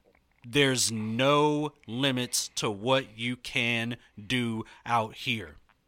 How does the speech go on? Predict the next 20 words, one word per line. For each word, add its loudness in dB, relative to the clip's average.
Okay? 0
So, 2
with 0
that 8
said, 4
Marcus, 8
Mister -2
Biz 2
Money 4
Pro, 6
the 0
one 6
and 4
only, 10
thank 0
you -2
so 4
much 4
for -6
being -2